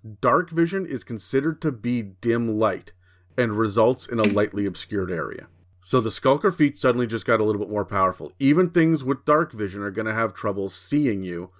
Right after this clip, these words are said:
because you can try to hide just by being in the dark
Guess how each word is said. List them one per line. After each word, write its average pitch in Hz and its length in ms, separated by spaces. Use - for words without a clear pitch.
because 113 400
you 107 300
can 117 180
try 107 220
to 101 120
hide 104 420
just - 440
by 113 180
being 113 680
in 104 300
the 98 120
dark 90 540